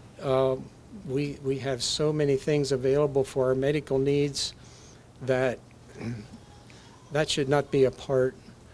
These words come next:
of our lives. And it, when they did that, they had, um, used it in wrong ways sometimes. And we know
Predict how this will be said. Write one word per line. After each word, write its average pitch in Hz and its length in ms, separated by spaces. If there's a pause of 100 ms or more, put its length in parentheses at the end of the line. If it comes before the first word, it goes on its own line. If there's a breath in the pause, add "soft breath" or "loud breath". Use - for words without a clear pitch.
(160)
of 127 120
our 120 120
lives. 117 380
And 127 140
it, 156 120 (320)
when 147 220
they 170 140
did 165 280
that, 156 300
they 143 180
had, 143 300 (280)
um, 127 440 (420)
used 139 300
it 135 100
in 127 140
wrong 131 300
ways 123 280
sometimes. 123 600
And 123 100
we 143 100
know 143 340